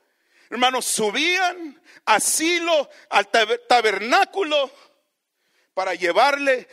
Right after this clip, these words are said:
la túnica pequeña. Qué tremendo, hermanos. Es decir, que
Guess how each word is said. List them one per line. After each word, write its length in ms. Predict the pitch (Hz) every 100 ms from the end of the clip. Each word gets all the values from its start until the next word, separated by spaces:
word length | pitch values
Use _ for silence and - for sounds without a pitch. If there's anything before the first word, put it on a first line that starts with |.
| -
la 220 | 151 -
túnica 640 | - 240 233 - 196 175 - _ _ _ -
pequeña. 540 | 165 - 160 131 120 - _ _ _ _ _ _ _ _ _ _ _ _ _ _ _ _ _ _ _ _ _ _ _ _ _ _
Qué 100 | 220
tremendo, 480 | 214 247 233 294 170
hermanos. 640 | 127 127 202 _ - _ _ _ _ _ _ _ _ _ _ _ _ _ _ _ _ _ _ _ _ _ _
Es 180 | 254 254
decir, 400 | 277 - 311 285
que 460 | 262 240 - -